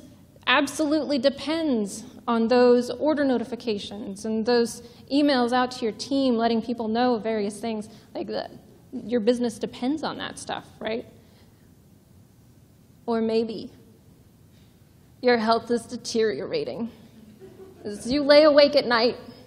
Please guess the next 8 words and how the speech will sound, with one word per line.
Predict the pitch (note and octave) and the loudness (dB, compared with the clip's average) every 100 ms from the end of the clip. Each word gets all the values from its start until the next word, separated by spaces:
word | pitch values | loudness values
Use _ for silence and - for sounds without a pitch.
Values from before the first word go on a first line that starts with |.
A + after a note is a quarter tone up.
| - - - | -20 -20 -6
just | - - | -6 -2
wondering, | E4 F#4 F#4+ E4 D4+ - - - | 0 2 2 0 -6 -12 -20 -8
"What's | C#4+ F#4 | -2 -2
happening | - D#4 E4+ F4 C#4 C4 - - - | 0 -2 -2 -2 -2 -4 -10 -20 -8
to | C#4+ | 2
all | E4 | 4
those | D#4+ D#4+ D4+ | 4 2 2
emails?" | F#4+ F4+ A#3 G#3+ - - | 0 0 -2 -4 -14 -18